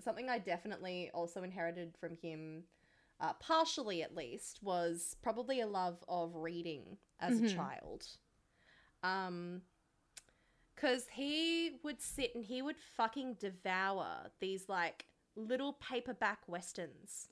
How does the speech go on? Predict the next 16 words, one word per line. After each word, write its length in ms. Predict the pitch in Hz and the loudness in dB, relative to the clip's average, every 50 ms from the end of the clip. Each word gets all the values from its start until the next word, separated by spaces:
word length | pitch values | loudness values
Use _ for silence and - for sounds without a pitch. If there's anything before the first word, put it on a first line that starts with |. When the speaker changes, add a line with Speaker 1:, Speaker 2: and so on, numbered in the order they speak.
| - | -2
Speaker 2:
Oh, 60 | - 190 | 0 2
Speaker 1:
all 920 | 185 185 180 180 185 190 202 202 220 226 226 226 226 220 220 226 - 220 | 2 2 2 2 2 2 2 2 2 4 6 6 6 6 6 4 4 2
the 100 | 247 240 | 2 0
Speaker 2:
cool. 200 | 254 302 349 349 | 2 2 4 8
Speaker 1:
fucking 480 | 277 247 226 170 165 269 240 240 240 233 | 8 8 8 6 2 0 0 -2 -2 -4
time. 540 | - - 269 254 262 262 269 269 269 269 - - - - - - - - | -4 0 4 6 8 8 8 8 6 4 0 -12 -20 -20 -20 -20 -20 -10
He 160 | - 294 302 302 | -4 -2 0 0
would 200 | 302 320 320 320 | 0 -2 -2 0
go 260 | - 262 269 277 294 | 2 2 4 2 2
through 320 | 277 - - 311 302 302 285 | -2 -4 -4 -4 -4 -4 -4
so 320 | - - - 285 262 262 | -6 -4 0 0 2 2
many 260 | 254 254 247 254 247 | 2 0 0 0 0
of 100 | 247 240 - | 0 0 0
them. 420 | 247 247 240 247 247 247 247 240 - | 0 2 2 2 0 -2 -4 0 2
They're, 140 | 254 254 254 | 4 4 6
like, 300 | 254 254 247 240 214 | 6 6 6 4 4